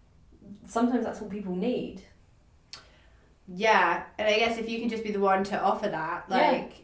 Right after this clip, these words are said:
Speaker 2: then you're just kind of, you're, you're helping with, with that one thing, that one block. I think that's probably one of the biggest problems that we have, um, is that we think that to go into, like, a different area, we need to be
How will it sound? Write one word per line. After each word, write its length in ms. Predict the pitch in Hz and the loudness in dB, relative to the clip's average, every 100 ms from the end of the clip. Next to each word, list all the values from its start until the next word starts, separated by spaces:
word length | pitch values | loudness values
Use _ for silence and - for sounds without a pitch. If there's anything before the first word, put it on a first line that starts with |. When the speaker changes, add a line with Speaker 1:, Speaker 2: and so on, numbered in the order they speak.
| - 202 | -20 -6
Speaker 2:
then 200 | 190 185 | -4 -2
you're 160 | 190 | -2
just 260 | 196 190 - | -2 -6 -4
kind 220 | 202 185 | -2 -2
of, 80 | 170 | -2
you're, 240 | 185 185 175 | -2 -2 -2
you're 520 | 170 180 175 170 170 | -2 -2 2 2 2
helping 420 | 196 190 190 170 | 2 0 0 -2
with, 200 | 170 170 - | -2 -6 -8
with 180 | 180 175 | -10 -4
that 220 | 175 175 - - | -4 -4 -10 -10
one 420 | 185 175 175 175 | -2 0 0 -4
thing, 580 | 202 170 - 170 175 202 | -4 -4 -4 -10 -12 -8
that 220 | 185 160 180 | -4 -4 -2
one 280 | 180 175 | -2 -2
block. 240 | 185 185 - | 0 -2 -2
I 80 | 202 | -4
think 120 | 269 | 0
that's 180 | 240 - - | 0 -2 -6
probably 460 | 233 214 202 175 170 | -2 0 0 0 -2
one 160 | 170 170 | -2 -4
of 160 | 165 - | -6 -10
the 80 | 180 | -8
biggest 360 | 175 165 165 - | -6 -6 -10 -8
problems 460 | 185 175 165 170 - | -8 -4 -6 -6 -10
that 140 | - | -8
we 340 | 170 165 165 - - - - - - - - | -6 -8 -10 -18 -20 -20 -20 -20 -20 -20 -16
have, 560 | - 196 175 175 170 175 - - | 2 2 2 -2 -6 -10 -14 -2
um, 720 | 202 185 180 175 175 180 190 - - - - - - - - - | 2 2 2 0 -4 -6 -10 -14 -20 -20 -20 -20 -20 -20 -20 -4
is 160 | 226 196 | -2 2
that 120 | 185 | 2
we 100 | 196 | 4
think 400 | 208 190 190 - | 4 2 0 -4
that 460 | 190 180 165 - - | -2 0 -2 -6 -12
to 100 | 202 | -2
go 220 | 202 185 | 2 6
into, 240 | 185 - | 4 4
like, 160 | 185 185 | -2 -2
a 40 | |
different 280 | 202 - - | -4 -6 -2
area, 560 | 196 190 185 170 165 165 | 4 4 4 2 2 0
we 80 | 180 | -2
need 160 | 185 190 | -4 -8
to 60 | |
be 200 | 180 165 | -10 -12